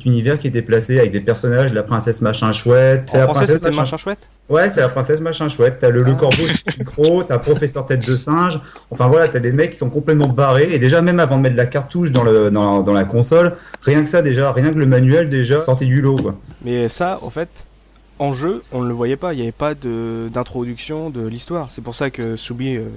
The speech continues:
Speaker 2: t'avais raison d'être perdu, c'est que on nous enchaînait dans des niveaux et en fait, on savait pas du tout, euh, euh, ce que c'était, alors que l'histoire est encore plus barrée que le jeu, limite.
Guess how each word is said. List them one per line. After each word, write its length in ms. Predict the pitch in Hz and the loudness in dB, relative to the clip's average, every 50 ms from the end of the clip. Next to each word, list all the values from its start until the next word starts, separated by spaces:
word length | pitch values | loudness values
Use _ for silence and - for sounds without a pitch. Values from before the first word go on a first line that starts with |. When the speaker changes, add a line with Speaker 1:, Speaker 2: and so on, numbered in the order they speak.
| 113 - _ | -16 -16 _
Speaker 2:
t'avais 160 | 120 113 117 117 | -10 -8 -6 -6
raison 200 | 120 120 127 123 | -6 -6 -6 -8
d'être 140 | 120 117 | -8 -8
perdu, 320 | - - 131 131 160 208 202 | -6 -6 -6 -6 -6 -8 -12
c'est 140 | - - - | -12 -16 -14
que 180 | - 120 110 - - - - - - | -12 -12 -12 -12 -18 -20 -20 -16 -10
on 60 | 120 | -6
nous 180 | 123 123 123 127 | -6 -4 -4 -4
enchaînait 320 | 135 127 - 139 139 139 | -6 -4 -4 -6 -4 -4
dans 120 | 135 123 113 | -4 -6 -6
des 120 | 117 117 | -6 -6
niveaux 260 | 117 117 123 170 196 | -6 -6 -4 -4 -4
et 40 | 175 123 | -4 -6
en 40 | |
fait, 220 | 113 - 151 147 - | -8 -12 -14 -12 -12
on 60 | 120 | -14
savait 180 | - - 110 - | -14 -14 -16 -12
pas 160 | - 135 127 | -10 -10 -10
du 140 | 123 123 120 | -10 -12 -14
tout, 240 | - 127 127 127 | -12 -10 -10 -8
euh, 100 | 117 110 107 107 104 - _ - - - - - _ - - | -8 -10 -10 -12 -14 -18 _ -20 -20 -20 -20 -20 _ -20 -16
euh, 160 | - 98 101 | -14 -12 -12
ce 100 | 107 - | -14 -12
que 80 | - 113 | -14 -10
c'était, 220 | 113 131 135 - | -10 -8 -6 -6
alors 180 | 175 135 117 - | -6 -6 -6 -6
que 120 | - - | -6 -6
l'histoire 440 | 123 117 120 - - - 175 175 160 | -6 -6 -6 -12 -10 -8 -8 -8 -8
est 140 | 131 - - | -8 -12 -14
encore 220 | 113 - - 113 - _ _ _ _ | -12 -12 -12 -12 -14 _ _ _ _
plus 160 | - - 185 | -14 -12 -10
barrée 320 | 165 143 127 120 131 151 156 | -6 -4 -4 -4 -4 -6 -8
que 160 | - - 123 | -10 -10 -12
le 80 | 120 123 | -12 -10
jeu, 200 | 156 185 175 147 | -10 -10 -10 -8
limite. 340 | 123 117 113 110 - - | -10 -10 -10 -12 -14 -18